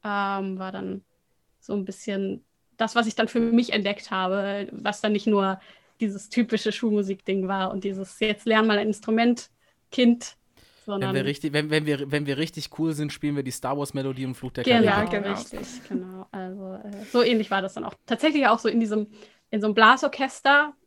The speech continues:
Speaker 1: Ähm, das, damit bin ich ja irgendwie doch groß geworden, in einem Blasorchester zu spielen.
Speaker 3: Ja.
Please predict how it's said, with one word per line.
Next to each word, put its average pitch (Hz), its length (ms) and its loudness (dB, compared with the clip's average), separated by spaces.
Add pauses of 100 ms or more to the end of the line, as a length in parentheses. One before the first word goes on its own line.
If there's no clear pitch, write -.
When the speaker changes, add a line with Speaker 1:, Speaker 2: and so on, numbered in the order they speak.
(840)
Speaker 1:
Ähm, 202 520 0 (440)
das, 214 180 -8
damit 220 260 -2
bin 226 100 -2
ich 214 100 -6
ja 214 100 -4
irgendwie 208 240 -2
doch 208 160 -8
groß - 280 -10
geworden, 214 360 -4
in 202 120 -6
einem 190 100 -6
Blasorchester 220 760 -10
zu - 140 -14
spielen. 233 360 -4 (480)
Speaker 3:
Ja. 202 180 0